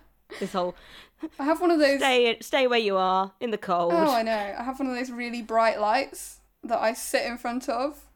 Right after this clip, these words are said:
Speaker 2: and just pretend.
Speaker 1: Oh,
Speaker 2: Yeah.
Speaker 1: are they like the vitamin D lights, like the
Speaker 2: Yeah.
Speaker 1: fake sunlight lights?
Speaker 2: That's it.
Speaker 1: Oh, my friend has one. I've been very tempted by one. Still, I just fill my-, fill myself with multivits and hope I don't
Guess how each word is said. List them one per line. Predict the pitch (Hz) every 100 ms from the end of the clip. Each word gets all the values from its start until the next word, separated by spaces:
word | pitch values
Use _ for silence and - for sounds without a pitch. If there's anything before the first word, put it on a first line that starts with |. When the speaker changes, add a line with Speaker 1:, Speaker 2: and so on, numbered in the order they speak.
| -
Speaker 2:
and | 233
just | 233 -
pretend. | - 277 247 220 - - - _
Speaker 1:
Oh, | 247 262 269 254 233 -
Speaker 2:
Yeah. | - 214 220
Speaker 1:
are | -
they | 233
like | 262 -
the | 233
vitamin | 226 226 226
D | 208 226 214
lights, | 170 165 262
like | 233 208
the |
Speaker 2:
Yeah. | -
Speaker 1:
fake | 196 -
sunlight | - 190 170 147 -
lights? | - -
Speaker 2:
That's | 220 202 -
it. | - _ _ -
Speaker 1:
Oh, | 196 208
my | 202 196
friend | 202 240 240
has | 226 208
one. | 190
I've | 190
been | 254
very | 269 294 349
tempted | 285 269 247 233 -
by | 180 160
one. | 135 113 135 - _ _ _ _
Still, | - 220
I | 208
just | 208 202 -
fill | 214
my-, | 190
fill | 185 - - 233
myself | 202 196 180
with | 175
multivits | 190 180 180 170 151 -
and | 165
hope | 165 165 170
I |
don't | 156 147